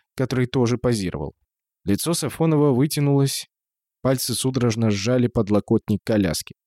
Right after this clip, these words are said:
«Вы хотите сказать, что моей жены нет в живых?» — выговорил он медленно, тяжело роняя каждое слово. «Я ничего не хочу сказать. Просто излагаю факты. Могу ли я узнать,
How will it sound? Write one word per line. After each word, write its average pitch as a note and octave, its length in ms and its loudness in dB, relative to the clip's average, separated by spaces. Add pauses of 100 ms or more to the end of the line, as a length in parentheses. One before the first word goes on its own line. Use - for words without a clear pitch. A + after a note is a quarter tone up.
(120)
«Вы A2+ 220 2
хотите A#2 560 -4
сказать, G#2 520 0
что - 240 -2
моей G#2+ 420 2
жены A2 360 2
нет G#2 260 0
в F#2 80 -8
живых?» — G#2+ 540 0 (360)
выговорил G#2 480 2
он G2 140 2
медленно, A#2 500 0 (200)
тяжело A2+ 360 2
роняя A2 360 2
каждое G#2 400 0
слово. F2 380 -4 (580)
«Я C3+ 140 0
ничего E3+ 340 0
не E3+ 100 2
хочу E3 280 -2
сказать. F2 520 -4 (440)
Просто F#3 340 0
излагаю B2 500 2
факты. G2 560 -2 (600)
Могу B2+ 240 0
ли G3+ 100 4
я D#3 120 4
узнать, A#2+ 680 -2